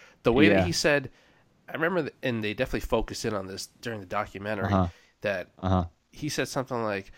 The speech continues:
Speaker 1: "The way that I look at retirement is it means I'm free to do whatever I wanna do, but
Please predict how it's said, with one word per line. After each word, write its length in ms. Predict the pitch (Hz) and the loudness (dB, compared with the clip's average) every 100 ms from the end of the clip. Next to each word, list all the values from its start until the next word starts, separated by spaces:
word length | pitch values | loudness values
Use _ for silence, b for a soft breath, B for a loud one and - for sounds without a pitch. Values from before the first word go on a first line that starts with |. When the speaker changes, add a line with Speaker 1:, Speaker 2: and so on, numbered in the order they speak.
| b b | b b
Speaker 1:
"The 80 | - | -8
way 180 | 104 143 | -2 2
that 120 | 135 | 4
I 80 | 127 | 4
look 180 | 123 123 | 2 0
at 140 | 113 | -2
retirement 580 | 104 - 113 113 113 78 | -2 0 0 0 -2 -6
is 320 | 92 95 90 - | -10 -10 -12 -14
it 100 | 101 | -10
means 300 | 120 117 - | -6 -6 -8
I'm 220 | - 110 | -8 -8
free 500 | - 135 135 120 117 - | -6 -2 0 -2 -6 -10
to 100 | - | -10
do 180 | 117 117 | -4 -2
whatever 340 | 113 104 104 101 | 0 0 0 0
I 60 | |
wanna 300 | 101 113 127 | 0 0 0
do, 320 | 101 95 98 - | -2 -8 -10 -2
but 260 | 127 127 | 0 2